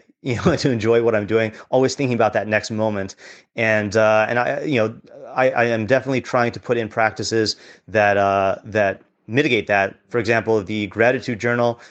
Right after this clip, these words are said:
uh, I, today is gonna be day one hundred and forty-eight. Uh, that has definitely helped me to be more grounded in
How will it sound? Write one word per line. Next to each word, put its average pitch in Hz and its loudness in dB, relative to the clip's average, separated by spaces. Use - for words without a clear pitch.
uh, 107 2
I, 110 2
today 113 -2
is 110 0
gonna 117 -6
be 104 -6
day 110 -4
one 104 -6
hundred 110 -4
and 98 -8
forty-eight. 101 0
Uh, 107 4
that 113 2
has 107 0
definitely 123 0
helped 110 0
me 117 -2
to 110 0
be 110 -6
more 110 2
grounded 107 2
in 104 -4